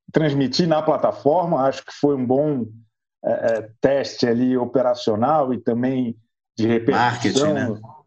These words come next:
Speaker 1: Ficou, é, se eu não me engano, vai ficar exclusivo no Globoplay um mês. Não sei se depois sai, não sei se vai pro YouTube ou se some, enfim.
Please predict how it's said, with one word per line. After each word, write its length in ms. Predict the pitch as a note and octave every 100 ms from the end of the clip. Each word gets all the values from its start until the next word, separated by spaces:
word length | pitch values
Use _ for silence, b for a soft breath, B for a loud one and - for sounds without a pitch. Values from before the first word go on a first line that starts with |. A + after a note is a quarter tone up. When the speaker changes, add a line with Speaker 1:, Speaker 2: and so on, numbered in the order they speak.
| _
Speaker 1:
Ficou, 580 | _ - C#3 D3 D3 D3
é, 380 | C#3 A#2+ A2+ B2+
se 160 | - C#3+
eu 40 |
não 80 | C#3+
me 100 | D3+
engano, 200 | C#3+ D3+
vai 120 | C#3+
ficar 200 | - C#3+
exclusivo 680 | D#3 - D#3 B2+ C#3+ D3 B2
no 120 | B2
Globoplay 560 | A#2 B2+ B2 A2 B2+ B2+
um 120 | A#2+
mês. 380 | A#2 C#3+ D#3+ C3
Não 140 | B2
sei 160 | A2+ C3
se 100 | -
depois 400 | A#2+ - G2+ -
sai, 420 | C3+ C3+ B2+ A#2
não 120 | G#2+
sei 180 | G#2+ A2+
se 80 | G#2+
vai 140 | A2 G#2
pro 160 | -
YouTube 320 | F#2+ - D3+ B2+
ou 60 |
se 160 | - -
some, 480 | - C3 D3+ C#3 B2+ _ _ _ _ -
enfim. 460 | B2+ B2 C#3 D3+